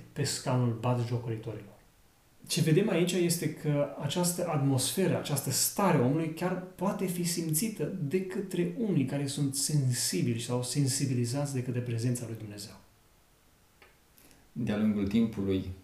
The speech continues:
Speaker 2: cu pacienții pe care i-ai avut, ai putut să verifici aceste lucruri despre care vorbești?
Speaker 1: Sigur,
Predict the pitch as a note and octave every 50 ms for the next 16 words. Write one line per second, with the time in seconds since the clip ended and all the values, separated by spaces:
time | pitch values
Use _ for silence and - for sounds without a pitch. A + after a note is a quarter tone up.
0 | - - - - G2 F#2+ - - G#2+ G#2 G3 G#2+ G2+ - - G2+ G2 F#2+ G2 F#2+
1 | F#2+ F#2 - - G2 G2 F#2+ F#2+ F#2 F#2 F#2 G#2 G2 G2 - - - - - _
2 | - - _ - - G2+ G2 G2 F#2+ F#2 G2+ F#2+ - - G#2+ G2+ G2 F#2+ F#2 F2+
3 | F#2 F2 G2 G2 G2+ A2 B2 B2 A#2+ - - - - - - F#2+ - - G2 G2
4 | A2 - - B2 A#2+ A#2+ A#2+ A#2 G2+ - - G2 G2 G2 F#2+ F#2+ F#2+ F#2+ F#2+ F#2+
5 | G2+ G2+ F#2+ F#2 G2 - - - - - - - - _ _ _ _ _ - -
6 | - - - - - - - D3 B2